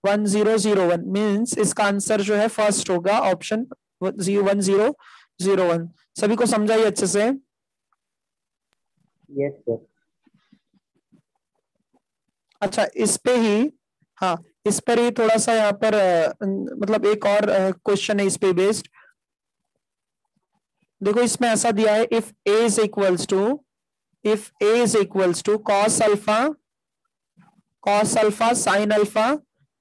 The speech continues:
Speaker 1: minus of sin alpha cos alpha,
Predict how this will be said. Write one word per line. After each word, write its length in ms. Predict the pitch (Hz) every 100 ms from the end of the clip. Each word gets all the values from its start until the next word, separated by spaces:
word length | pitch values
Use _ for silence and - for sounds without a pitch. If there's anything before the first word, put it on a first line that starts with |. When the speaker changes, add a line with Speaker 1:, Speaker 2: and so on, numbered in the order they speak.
| 185
Speaker 1:
minus 640 | 190 196 202 226 240 -
of 160 | 240 247
sin 440 | - 220 208 214
alpha 360 | 208 190 - 226 208
cos 260 | 196 -
alpha, 460 | 185 170 175 208 285